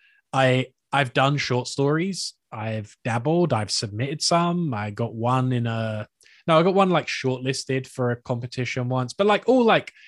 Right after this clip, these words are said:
you know, just, just, like, nibbles here and there, but nothing substantial. But I think it was just,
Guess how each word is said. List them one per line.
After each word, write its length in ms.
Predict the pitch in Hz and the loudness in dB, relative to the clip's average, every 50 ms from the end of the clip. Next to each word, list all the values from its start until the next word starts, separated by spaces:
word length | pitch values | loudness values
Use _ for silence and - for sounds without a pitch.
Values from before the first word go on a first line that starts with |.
| - - - _ _ - | -20 -20 -20 _ _ 2
you 80 | - | 2
know, 240 | 302 247 214 214 233 | 4 6 4 4 4
just, 240 | 196 - 226 185 - _ _ | 2 -4 -8 -10 -12 _ _
just, 360 | - 269 247 196 165 - - | -6 -4 -4 -4 -4 -4 0
like, 240 | 170 151 147 131 - _ _ _ _ _ - | 2 2 2 2 -2 _ _ _ _ _ -8
nibbles 640 | 131 127 131 135 131 123 127 127 123 123 120 120 | -4 0 2 2 2 2 2 2 2 2 0 0
here 220 | - 131 127 123 | -2 0 0 0
and 120 | 120 117 113 | 0 0 -2
there, 240 | 113 113 113 117 117 | -2 0 0 -2 -2
but 180 | 113 120 120 | -4 -8 -8
nothing 360 | 120 127 127 - - 120 117 | -6 -8 -8 -6 -8 -8 -8
substantial. 680 | - - 113 - - - 127 120 120 117 - - 113 110 | -6 -8 -8 -10 -4 -2 -2 -2 -2 -4 -4 -6 -6 -2
But 280 | 107 127 127 120 - - - - - - - - _ _ _ _ _ _ _ _ | 0 0 0 0 -2 -8 -20 -20 -20 -20 -20 -20 _ _ _ _ _ _ _ _
I 120 | - 160 170 | 0 2 2
think 180 | 180 180 165 | 4 4 4
it 80 | 160 135 | 2 2
was 120 | 147 131 | 0 -2
just, 260 | - 147 143 - - | 0 -2 -2 -2 -4